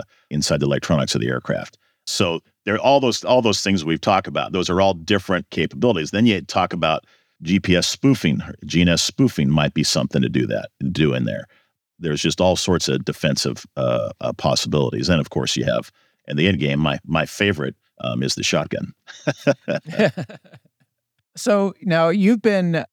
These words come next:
Speaker 2: how, how long have you been at Embry-Riddle University?
Speaker 1: I've been full-time, full-time faculty for about ten years now.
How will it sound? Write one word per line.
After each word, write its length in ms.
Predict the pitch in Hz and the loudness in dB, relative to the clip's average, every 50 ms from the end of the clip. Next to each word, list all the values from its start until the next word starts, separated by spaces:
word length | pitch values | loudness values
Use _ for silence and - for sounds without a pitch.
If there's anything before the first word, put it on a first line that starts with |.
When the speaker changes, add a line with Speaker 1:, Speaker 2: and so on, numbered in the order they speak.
| _ _ _ | _ _ _
Speaker 2:
how, 180 | - 180 190 | -2 -2 -2
how 140 | 160 139 190 | 2 2 2
long 140 | 208 208 202 | 2 4 2
have 100 | 190 147 | 2 2
you 60 | 156 | 2
been 220 | 123 131 135 123 123 | 2 2 2 4 4
at 200 | 107 104 107 - | 2 2 0 0
Embry-Riddle 840 | 117 110 107 98 110 101 95 95 95 92 92 85 85 82 82 - - - | 0 2 2 4 4 2 4 2 2 2 2 2 2 0 -2 -4 -10 -4
University? 840 | - 98 87 90 85 87 85 80 - 76 71 62 53 69 85 98 - _ _ | -2 0 0 0 2 0 0 0 -2 -4 -6 -6 -6 -6 -8 -10 -12 _ _
Speaker 1:
I've 280 | - 135 151 135 107 92 | 0 0 0 0 0 0
been 280 | - 131 131 131 123 | 2 2 4 4 2
full-time, 680 | 110 - - - 127 123 104 - 123 113 107 110 110 101 | 0 -2 -2 0 0 0 0 0 2 2 4 4 2 2
full-time 380 | - - 123 117 - 110 104 98 | 0 0 -2 0 0 0 -2 0
faculty 460 | - 101 87 90 - 95 90 - 90 | 0 0 0 0 -2 -4 -6 -4 -2
for 80 | 82 | 0
about 240 | 87 80 85 80 - | 2 2 2 2 2
ten 160 | - 90 78 | 0 0 0
years 200 | 69 64 64 60 - | 0 0 -2 -6 -6
now. 100 | 57 57 | -8 -10